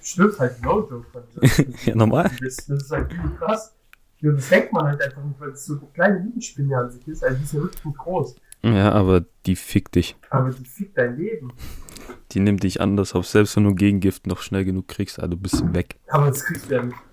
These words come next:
Speaker 1: Wo, also, weil
Speaker 2: Ja,
Speaker 1: ich glaub
Speaker 2: also,
Speaker 1: nicht, dass Sardinien
Speaker 2: ich mein
Speaker 1: und so gut genug auf sowas vorbereitet ist.
Speaker 2: Ich mein, selbst wenn du die Möglichkeit haben solltest, dass du
Speaker 1: Ja.
Speaker 2: Glück hast, dein Arm ist ja trotzdem gefickt, weil die Stelle da drumrum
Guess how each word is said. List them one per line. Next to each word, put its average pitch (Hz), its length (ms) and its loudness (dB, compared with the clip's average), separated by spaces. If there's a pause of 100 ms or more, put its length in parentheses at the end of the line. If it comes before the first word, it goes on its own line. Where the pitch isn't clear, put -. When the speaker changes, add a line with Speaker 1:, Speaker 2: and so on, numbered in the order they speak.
(120)
Speaker 1:
Wo, 139 260 0
also, 135 300 0 (200)
weil 127 200 -8
Speaker 2:
Ja, 113 300 6
Speaker 1:
ich 104 40 0
glaub 131 120 2
Speaker 2:
also, 120 260 8
Speaker 1:
nicht, - 80 0
dass - 160 -14 (680)
Sardinien 135 180 2
Speaker 2:
ich 123 60 0
mein 113 280 6
Speaker 1:
und 135 80 -8
so 143 160 -12
gut 151 240 -14
genug 143 220 -6
auf 131 120 -2
sowas 135 280 -12
vorbereitet 131 680 -8
ist. - 180 -20 (500)
Speaker 2:
Ich - 140 -10
mein, 101 180 4
selbst 113 460 4
wenn 120 220 6
du 117 100 8
die 107 120 4
Möglichkeit 104 520 0
haben 104 200 2
solltest, 101 640 2 (260)
dass - 200 0
du 104 140 2
Speaker 1:
Ja. - 140 -4
Speaker 2:
Glück 120 340 6
hast, - 300 0 (440)
dein 95 180 6
Arm 131 220 6
ist 120 120 4
ja 113 80 6
trotzdem 113 420 2
gefickt, - 420 0
weil 98 120 4
die 107 120 0
Stelle 123 440 6
da 107 260 4
drumrum 117 600 0